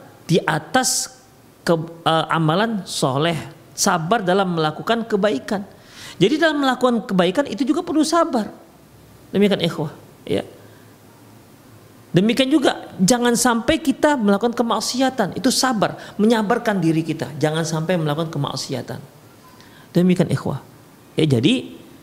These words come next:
berapa banyak kita lihat orang yang meyakini bahwasanya sholat di masjid itu wajib,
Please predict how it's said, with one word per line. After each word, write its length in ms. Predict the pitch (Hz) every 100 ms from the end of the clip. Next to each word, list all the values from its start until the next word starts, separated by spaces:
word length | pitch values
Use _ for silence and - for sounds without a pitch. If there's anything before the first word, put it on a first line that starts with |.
| - - -
berapa 320 | 135 139 147
banyak 320 | 147 277 320
kita 240 | 254 - 143
lihat 480 | 131 110 143 - -
orang 320 | 220 302 403 381
yang 240 | 156 135
meyakini 480 | 131 117 - 117 135
bahwasanya 1040 | 117 113 110 113 110 107 117 107 107 120 147 - - - - - -
sholat 640 | - 131 131 127 - -
di 80 | 123
masjid 240 | 123 117
itu 160 | - 135
wajib, 960 | 127 117 113 123 123 120 117 117 117